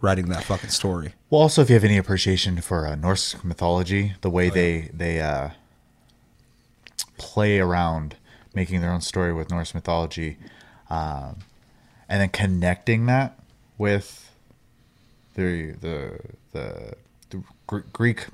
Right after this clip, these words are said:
Speaker 2: mythology. God, my brain stopped for
Speaker 1: Mm.
Speaker 2: a second there. Greek mythology <laughs> and how those worlds are actually connected and stuff like that. Um,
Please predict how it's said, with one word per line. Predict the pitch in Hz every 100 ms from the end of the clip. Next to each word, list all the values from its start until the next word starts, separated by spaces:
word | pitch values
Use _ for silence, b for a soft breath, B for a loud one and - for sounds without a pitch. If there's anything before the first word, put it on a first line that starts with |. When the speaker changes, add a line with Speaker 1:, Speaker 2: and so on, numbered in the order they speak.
| -
Speaker 2:
mythology. | 92 90 85
God, | - 101 90
my | 82
brain | 85 95 95
stopped | - - 101 110
for |
Speaker 1:
Mm. | 104
Speaker 2:
a |
second | 98 95 92
there. | 82 92
Greek | 120 120 -
mythology | 107 101 98 92 95 90 B B
<laughs> | B -
and | 101
how | 110 107
those | 104 92
worlds | 104 101 98
are |
actually | 95 - 98
connected | - 92 92
and | 98
stuff | - 104
like | 107 107
that. | 110 107 -
Um, | - 92 78 80